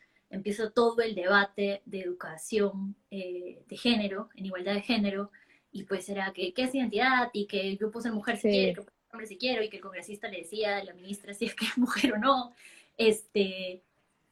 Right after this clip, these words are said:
Speaker 1: había una desinformación de explicar qué era identidad de género, qué era diversidad sexual, qué era orientación sexual,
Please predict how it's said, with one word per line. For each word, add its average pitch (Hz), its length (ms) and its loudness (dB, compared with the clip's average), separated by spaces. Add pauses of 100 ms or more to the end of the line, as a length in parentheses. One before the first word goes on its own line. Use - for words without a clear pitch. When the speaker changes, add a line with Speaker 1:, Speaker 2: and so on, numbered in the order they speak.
(500)
Speaker 1:
había 269 340 8
una 349 480 2
desinformación 233 1700 0 (160)
de 214 580 2
explicar 220 960 0
qué 254 240 4
era 233 260 2
identidad 190 320 -4
de 180 60 -8
género, 196 400 -2
qué 214 260 0
era 202 200 2
diversidad 190 420 0
sexual, 190 420 -6
qué 262 220 0
era 202 240 0
orientación 196 480 -6
sexual, 196 520 -4